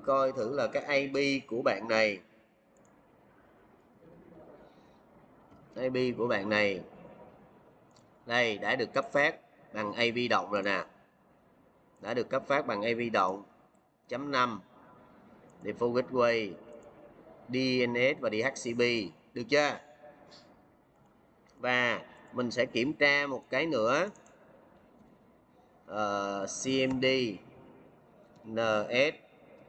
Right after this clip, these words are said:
lookup. Thấy chưa? Vậy nhiệm vụ của mình bây giờ là làm gì đối với lại cái máy client này nữa nào? À, đúng rồi.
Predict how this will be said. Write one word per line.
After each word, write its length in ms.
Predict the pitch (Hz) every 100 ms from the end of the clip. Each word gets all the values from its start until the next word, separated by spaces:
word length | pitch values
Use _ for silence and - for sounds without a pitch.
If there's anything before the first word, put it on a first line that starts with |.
| - - - - - - -
lookup. 720 | 131 139 151 - - 147 151 - - - - - -
Thấy 180 | 139 175
chưa? 400 | 170 160 120 - - - - - - - - - - -
Vậy 160 | 107 123
nhiệm 280 | 127 120 131
vụ 200 | 117 117
của 120 | 139
mình 240 | 151 127
bây 120 | 139 139
giờ 160 | 131
là 120 | 123
làm 260 | 120 120 127
gì 220 | 127 123
đối 180 | 131 151
với 160 | 185 180
lại 220 | 110 107
cái 100 | 147
máy 180 | 156 151
client 420 | 143 135 123 117
này 120 | 113
nữa 160 | 110 131
nào? 360 | 123 120 123 - - _ _ _ _ _ _ _ _ - - - - - - - - - - - - -
À, 440 | 113 117 113 104
đúng 260 | 104 117 160
rồi. 400 | 131 113 104